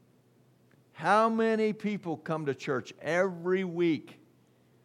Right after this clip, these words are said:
in America and they hear the word of God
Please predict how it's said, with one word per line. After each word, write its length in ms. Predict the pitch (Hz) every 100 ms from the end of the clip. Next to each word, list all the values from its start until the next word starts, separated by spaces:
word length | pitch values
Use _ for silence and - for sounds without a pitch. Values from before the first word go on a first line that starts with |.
| _ _ _ _
in 180 | 143 147
America 720 | 139 156 151 131 113 - - - _ _ _ _ _ _ _ _ _
and 240 | 131 127 123
they 180 | 127 127
hear 380 | 117 214 233
the 140 | 226 220
word 300 | 208 214 190
of 160 | 160
God 580 | 151 180 156 120 104 110